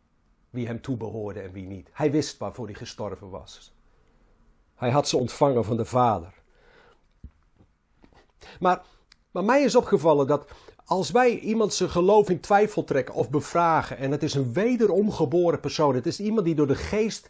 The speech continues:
levend gemaakt is, dat is meestal niet de mens die boos wordt. Dat is meestal niet de mens die, die in de verdediging gaat.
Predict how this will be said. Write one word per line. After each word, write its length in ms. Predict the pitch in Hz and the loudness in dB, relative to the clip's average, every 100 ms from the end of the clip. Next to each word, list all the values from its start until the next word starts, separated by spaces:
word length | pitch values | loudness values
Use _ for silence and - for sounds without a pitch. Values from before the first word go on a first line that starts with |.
| - | -8
levend 640 | 139 147 180 208 - 160 | -2 2 4 2 0 -6
gemaakt 560 | - 139 139 143 131 - | -8 -6 -4 -4 -6 -6
is, 260 | 143 - - - - | -6 -6 -12 -16 -8
dat 120 | 196 | -4
is 120 | 196 | -2
meestal 400 | 170 175 - 151 | 0 0 0 -2
niet 200 | 135 202 | 0 2
de 80 | 165 | 2
mens 320 | 143 170 160 | 4 2 0
die 140 | - 110 | -4 -4
boos 380 | 143 156 143 | 2 2 2
wordt. 400 | 107 92 - - _ _ _ _ _ _ - | -4 -10 -12 -20 _ _ _ _ _ _ -12
Dat 120 | - | -4
is 100 | 185 | -2
meestal 300 | 190 190 175 | 2 2 4
niet 120 | 175 226 | 2 4
de 80 | |
mens 340 | 170 175 175 - | 4 6 4 0
die, 280 | 151 147 131 - - - | -4 -4 -6 -16 -20 -8
die 160 | 156 | -6
in 120 | 160 160 | -2 0
de 80 | |
verdediging 760 | - 147 151 165 147 131 110 98 | 0 0 4 6 4 0 -6 -10
gaat. 360 | 113 95 - | -8 -8 -8